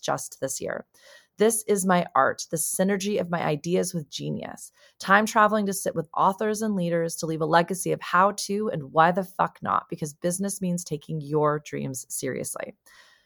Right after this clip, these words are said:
Before we round it up and celebrate all that twenty twenty-two delivered and plan what twenty twenty-three will bring, I have a few remaining episodes. But after traveling to the biggest series of conferences,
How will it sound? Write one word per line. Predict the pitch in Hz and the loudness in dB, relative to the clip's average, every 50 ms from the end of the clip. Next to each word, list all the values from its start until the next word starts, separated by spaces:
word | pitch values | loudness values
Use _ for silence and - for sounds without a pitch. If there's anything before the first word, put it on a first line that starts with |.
| _ _ _ | _ _ _
Before | - 175 175 208 214 220 | -4 0 4 6 8 8
we | 247 262 | 8 8
round | 254 247 247 247 | 8 6 6 6
it | 247 226 | 6 6
up | 214 208 208 | 6 4 4
and | 202 190 - | 0 -2 -2
celebrate | 196 160 175 175 170 160 - - - | 0 0 0 0 0 0 0 2 4
all | 156 175 196 | 4 6 6
that | 196 220 - | 4 2 -2
twenty | - 190 185 196 | -4 -4 -2 -2
twenty-two | 196 - - 202 214 220 220 - 202 | -4 -4 -4 -4 -4 -4 -4 -4 -4
delivered | 190 220 196 180 156 160 165 160 | -2 0 0 0 0 0 0 -2
and | 160 156 | -2 -4
plan | - - 160 165 160 160 151 | -4 -2 -2 0 0 -2 -2
what | 143 - - - | -4 -6 -6 -6
twenty | - - 160 160 156 | -6 -6 -4 -4 -4
twenty-three | 147 - - 151 151 147 - - 185 240 262 | -4 -6 -6 -6 -6 -6 -2 0 2 2 4
will | 233 208 | 2 2
bring, | 180 165 156 151 151 156 151 - _ - - - - | 2 0 -2 -2 -2 -4 -8 -10 _ -20 -12 -6 0
I | 170 | 2
have | 190 208 208 | 2 2 2
a | 196 | 0
few | 196 - - 190 214 226 240 254 247 277 | -2 -4 -6 -4 -2 -2 -2 -4 -4 -2
remaining | 247 240 208 190 185 180 180 175 - | -2 0 0 0 0 0 0 0 -2
episodes. | - 147 - - - - - - - - - - - - _ - - _ _ _ | -4 -6 -6 -6 -6 -4 -4 -4 -4 -6 -8 -12 -14 -18 _ -20 -20 _ _ _
But | - 196 | 6 8
after | 208 220 214 - 285 | 8 8 8 6 -2
traveling | 240 - 214 190 190 190 220 240 240 240 | -2 0 2 4 4 4 4 2 0 0
to | 233 208 | 0 0
the | 185 170 | -2 -2
biggest | 151 - - 180 190 233 247 240 - - | 0 0 0 2 2 2 2 0 0 -4
series | - - - 190 185 190 190 185 | -6 -4 0 0 2 2 0 0
of | 196 180 180 | -2 -4 -4
conferences, | - - 151 151 - - 143 147 - - 165 170 165 - - | -4 -4 -4 -4 -4 -4 -6 -4 -4 -2 -2 -2 -2 -4 -6